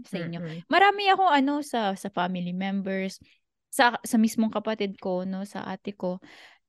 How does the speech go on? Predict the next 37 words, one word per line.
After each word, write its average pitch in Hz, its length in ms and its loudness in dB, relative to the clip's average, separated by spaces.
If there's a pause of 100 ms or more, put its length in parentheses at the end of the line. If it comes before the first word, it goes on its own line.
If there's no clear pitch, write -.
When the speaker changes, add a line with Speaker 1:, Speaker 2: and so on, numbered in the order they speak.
(120)
Speaker 1:
nasasabi 247 560 0
ko 254 100 2
talaga 226 320 4
yung 220 320 -2 (220)
masakit 320 440 -2
talaga. 214 400 0
Hindi 320 200 4
naman 381 200 -2
yung 330 160 -8
talagang 247 440 2
may 214 180 0
mura, 185 340 -2
ha? 180 120 0 (100)
I 277 160 2
never 262 180 2
Speaker 2:
Mm. 185 440 2
Speaker 1:
say 165 200 -6
mura 180 520 -4
or 190 260 -2
I 220 100 0
never 202 240 2
Speaker 2:
Mm. 175 60 -2
Speaker 1:
say, 180 240 -4
like, 180 200 -8
ah, 185 120 -8
"You're 180 220 -4
a 214 60 -6
bitch," 226 280 -6
mga 190 280 -2
ganyan. 185 180 -2
Wala, 277 360 6
walang 233 260 0
Speaker 2:
Mm. 214 40 0
Speaker 1:
ganun. 190 280 -4 (260)
Speaker 2:
Sure. - 100 -20
Speaker 1:
Kumbaga, 262 540 4 (380)
oo. 190 340 2